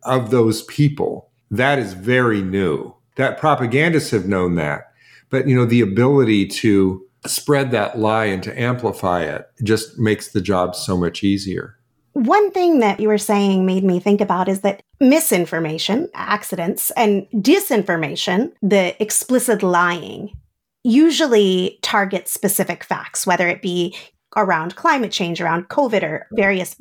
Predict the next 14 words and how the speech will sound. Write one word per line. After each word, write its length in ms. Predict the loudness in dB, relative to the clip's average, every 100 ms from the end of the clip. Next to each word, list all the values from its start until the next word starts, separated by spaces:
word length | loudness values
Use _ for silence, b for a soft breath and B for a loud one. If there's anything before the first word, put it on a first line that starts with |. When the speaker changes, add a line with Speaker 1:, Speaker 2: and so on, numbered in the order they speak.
| -6
Speaker 2:
vaccines. 720 | -4 -4 -4 0 2 2 0 B B B B B _ -2
But 100 | 0
it 200 | 0 -2 -12
seems 420 | 2 4 6 4
to 80 | 2
me 300 | 4 4 2
that 120 | 2
it 180 | 0 -2
also 360 | 0 0 0 -4
trains 440 | -2 0 0 0
people 300 | -2 -2 -2
to 140 | -4 -6 -6 0
think 500 | 0 0 -4 -20 -20 _ _
in 340 | 2 4 2